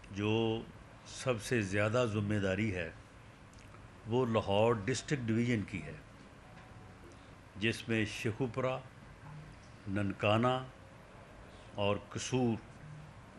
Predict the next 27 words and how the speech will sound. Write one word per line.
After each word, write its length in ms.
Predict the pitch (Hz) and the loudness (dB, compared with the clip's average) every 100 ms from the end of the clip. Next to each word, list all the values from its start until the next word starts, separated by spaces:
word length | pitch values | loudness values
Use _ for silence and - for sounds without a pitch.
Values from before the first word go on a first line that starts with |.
| - 110 | -6 -4
अजला 320 | 95 104 101 | 0 2 4
आते 300 | 85 - 107 | 2 0 0
हैं। 240 | 98 90 - - - - - - - - - - 233 - 226 233 - - - - - - - - | -2 -6 -12 -18 -18 -18 -18 -18 -18 -18 -16 -14 -14 -14 -10 -10 -12 -16 -18 -18 -18 -16 -14 -4
लाहौर 500 | 98 92 101 113 127 104 | 0 2 6 6 6 2
डिस्ट्रिक्ट 420 | 110 - - 117 | -2 0 0 2
डिवीज़न 540 | 113 110 120 123 120 139 - - - - - - - - | 2 4 4 2 0 -4 -12 -14 -16 -16 -18 -18 -18 -6
या 180 | 104 104 123 | 0 0 2
इन 220 | 123 123 | 2 2
अजला 420 | 110 92 95 113 117 | 0 0 2 4 2
की 200 | - 107 104 - | 0 -2 0 2
क़यादत 340 | 101 104 117 104 | 2 2 0 0
जो 140 | 104 | 0
है 160 | 95 101 | 2 2
वो 140 | 101 | 2
इस 200 | 98 - | -2 -2
वक्त 160 | 101 92 | -4 -2
मेरे 240 | 92 95 92 | -2 -2 -2
साथ 300 | - 95 98 - - - - - - - - - - - - 85 85 | -2 0 0 -4 -14 -20 -20 -18 -18 -16 -16 -18 -18 -18 -14 -10 -4
दाएं 300 | 92 104 104 | 0 2 2
और 120 | 95 | 0
बाएं 300 | 87 92 101 | -2 -2 0
मौजूद 480 | 95 92 82 92 107 | 0 -4 -4 -4 -2
है। 200 | 101 101 - - - - - - - - - - - - - | -4 -6 -12 -18 -20 -20 -20 -20 -20 -18 -20 -20 -18 -18 -4
ये 140 | 98 104 | 0 0
वो 300 | 95 110 113 | 2 0 0
ज़िम्मेदारान 880 | 90 95 95 101 92 90 - 117 117 | -2 -2 0 0 2 6 8 8 6
हैं 280 | 107 110 | 4 0